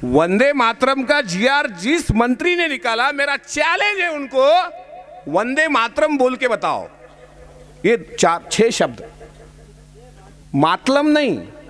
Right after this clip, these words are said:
मातरम। मैं तो इनके दोस्त को challenge करता हूँ, किरीट सोमैया को, वंदे मातरम बोल के बताओ।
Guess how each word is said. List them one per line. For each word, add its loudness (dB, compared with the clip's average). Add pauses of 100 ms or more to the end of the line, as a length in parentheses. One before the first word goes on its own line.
(640)
मातरम। 2 (1200)
मैं 2
तो 0
इनके 2
दोस्त 0
को 2
challenge 0
करता -2
हूँ, 2
किरीट 0
सोमैया -2
को, -12 (1120)
वंदे 2
मातरम 0
बोल 2
के -2
बताओ। -2